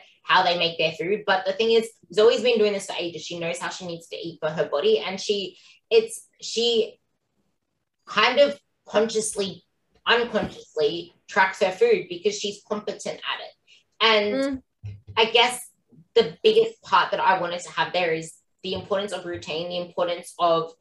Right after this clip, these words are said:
Speaker 1: having the education around that food so that you are, like, the fact that tracking calories isn't actually you being obsessed or you being disordered, because
Speaker 2: Yeah.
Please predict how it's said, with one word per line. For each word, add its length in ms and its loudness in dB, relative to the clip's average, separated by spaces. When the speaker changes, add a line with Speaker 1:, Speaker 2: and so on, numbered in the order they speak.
Speaker 1:
having 420 4
the 160 -4
education 960 -6
around 580 0
that 260 -2
food 320 0
so 300 0
that 360 4
you 260 -8
are, 560 6
like, 320 2
the 80 6
fact 420 2
that 260 4
tracking 440 2
calories 680 2
isn't 420 2
actually 420 6
you 460 -4
being 280 0
obsessed 460 -4
or 40 -2
you 200 -8
being 200 -4
disordered, 560 2
because 80 0
Speaker 2:
Yeah. 260 6